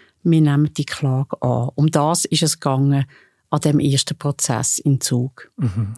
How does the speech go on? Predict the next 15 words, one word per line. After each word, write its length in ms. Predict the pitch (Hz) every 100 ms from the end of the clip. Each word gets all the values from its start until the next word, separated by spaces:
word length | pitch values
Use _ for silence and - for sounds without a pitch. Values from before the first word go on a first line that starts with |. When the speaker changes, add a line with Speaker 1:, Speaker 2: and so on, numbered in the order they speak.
| -
Speaker 2:
Über 140 | 127
den 80 | 123
Fall 180 | 127 120
von 140 | 131
der 80 | 123
Klimaseniorinnen 1120 | - 135 156 151 147 135 131 131 131 127 127
haben 180 | - 123
wir 120 | 120
schon 240 | 113 120 117
in 80 |
einer 260 | 113 117 127
früheren 400 | - 139 151 147
Podcast-Folge 920 | - 147 - 151 139 - - 135 139
mal 160 | 143 131
geredet. 320 | - 131 131